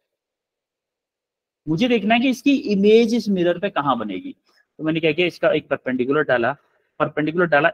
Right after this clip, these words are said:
यहाँ पे मिल रहा है, तो यहाँ से एक रे तो मैंने direct डाला, एक रे मैंने direct, चाहे direct डालो चाहे मत डालो, कोई दिक्कत नहीं। अगर कहीं और डालना चाहते हो, कहीं और डाल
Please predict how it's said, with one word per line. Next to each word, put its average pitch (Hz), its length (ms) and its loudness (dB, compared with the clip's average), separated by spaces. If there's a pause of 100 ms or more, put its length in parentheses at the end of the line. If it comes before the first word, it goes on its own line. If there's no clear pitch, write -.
यहाँ 117 220 0
पे - 200 -18
मिल 95 160 -12
रहा 98 120 -18
है, 101 80 -20 (560)
तो 240 120 6 (100)
यहाँ 226 460 8
से 240 240 4
एक 240 360 4
रे 240 200 2
तो 240 120 -4
मैंने 226 160 -2
direct 139 340 2
डाला, - 220 -10 (800)
एक 170 200 6
रे 170 160 -2
मैंने 165 180 -4
direct, 120 380 -2
चाहे 196 160 2
direct 190 280 2
डालो 175 260 4
चाहे 202 160 -2
मत 147 140 -4
डालो, 120 220 -2
कोई 143 180 -6
दिक्कत 117 320 -18
नहीं। 135 100 -6
अगर 165 120 -4
कहीं 170 220 -4
और 185 140 0
डालना 165 220 -2
चाहते 131 220 -12
हो, 151 100 -8
कहीं 160 120 -4
और 143 100 -2
डाल 113 140 -6